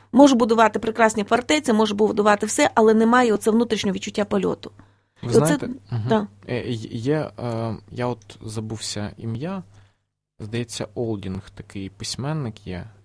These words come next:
Speaker 2: і він написав, знову ж таки, не пам'ятаю книжка, як називається, чи то "Шпіль", чи то "Собор". Там, е, про,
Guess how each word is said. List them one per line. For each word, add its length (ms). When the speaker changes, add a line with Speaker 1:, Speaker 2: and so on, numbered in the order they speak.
Speaker 2:
і 180
він 220
написав, 560
знову 200
ж 80
таки, 160
не 100
пам'ятаю 500
книжка, 360
як 140
називається, 420
чи 140
то 120
"Шпіль", 420
чи 140
то 140
"Собор". 400
Там, 180
е, 360
про, 400